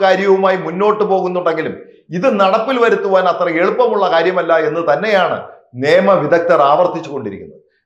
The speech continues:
കഴിഞ്ഞ പത്തു വർഷത്തിനിടയിൽ രണ്ട് തെരഞ്ഞെടുപ്പുകളിൽ നരേന്ദ്രമോദി വലിയ ഭൂരിപക്ഷം നേടുകയുണ്ടായി. ആ സമയത്ത് ഭരണഘടന ഭേദഗതി ചെയ്തുകൊണ്ട് ഒരു രാജ്യം ഒരു തെരഞ്ഞെടുപ്പ് എന്നത് നടപ്പിൽ വരുത്തുവാൻ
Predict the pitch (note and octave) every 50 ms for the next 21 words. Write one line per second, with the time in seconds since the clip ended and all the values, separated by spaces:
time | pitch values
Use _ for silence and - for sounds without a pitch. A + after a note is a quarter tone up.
0 | _ C3+ C#3 D3+ F3+ F#3+ F#3+ F#3 F#3 F#3 F3 F3 - - - A3 G#3 G#3 G3+ G3+
1 | G#3 G#3+ G3+ G3 F#3+ F#3+ F#3 E3 B2 - - - - - - G#2+ A2+ C3+ D#3 E3
2 | F#3+ G#3 G#3 A3 A3 A3+ G#3+ G3 F#3+ G3 G3 G#3 G3+ G3 G#3 G3 F#3 G3 F#3 F#3
3 | F#3 E3+ E3 D#3 F3+ G3+ G3 G3+ G3+ G3 F#3 F#3 F3 F3+ E3+ D#3 - F3+ F3 -
4 | - C3+ D#3+ - - F#3+ F#3+ - D3+ E3 D#3 C#3+ C#3 C3 B2 A2+ G2+ - D#2+ D#2
5 | - - _ _ _ _ _ _ _ _ _ _ F#2 B2+ D#3+ G3+ G3 - F#3+ F#3+
6 | G3 G3+ G3 G3 F#3 B2+ - - - - - - - D3+ D3+ F3+ G#3+ G#3+ G#3 G#3+
7 | G#3+ G3+ G#3 G#3 G3 D3+ D3+ F#3+ F#3+ G3 G#3+ G3+ G#3 G#3 G3 F#3+ F3+ F#3+ F#3+ F#3+
8 | F#3+ F#3 G3 F#3+ - D#3+ - - - - - - _ _ B2 D#3 F#3+ A#3+ B3+ A3
9 | A3 G#3+ G#3+ G#3 - - A3 G#3 F#3+ F#3 G3+ - G3+ G#3+ G#3 G#3 G3+ G#3 G3 G3
10 | G3 G3 F#3+ F#3 F#3+ F#3 F#3 F#3 F3 D#3 - - - - C3 D3 D#3+ F3+ G3 G3
11 | - A#3 A3 G3+ G3 F#3+ F#3 F#3+ F#3+ F3 E3 D#3